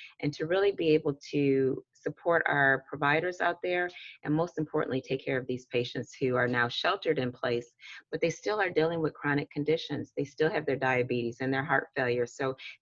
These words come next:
they still need the care and services. We just need to do it in a different delivery model.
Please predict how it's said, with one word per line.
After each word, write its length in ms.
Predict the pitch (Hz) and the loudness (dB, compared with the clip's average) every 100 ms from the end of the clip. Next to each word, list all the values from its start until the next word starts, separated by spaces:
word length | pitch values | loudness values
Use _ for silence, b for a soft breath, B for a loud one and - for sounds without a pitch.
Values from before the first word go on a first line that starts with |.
| - | 0
they 100 | 156 | 0
still 340 | - - 185 | 0 -6 -4
need 180 | 185 170 - | -4 -4 -4
the 60 | |
care 320 | - 156 151 147 | -4 2 2 2
and 120 | 135 | 0
services. 680 | - 147 170 - 190 190 - b b - | -2 -2 -2 -4 -6 -6 -10 b b -4
We 100 | 151 | 0
just 180 | 151 - | 0 2
need 140 | 139 | 2
to 80 | 135 | 2
do 160 | 139 135 | 4 4
it 100 | 127 | 2
in 140 | 120 | 0
a 60 | 117 | -2
different 360 | 123 - 127 | -4 -4 -8
delivery 460 | 127 120 117 117 113 | -6 -4 -4 -4 -4
model. 400 | 107 113 - | -4 -6 -8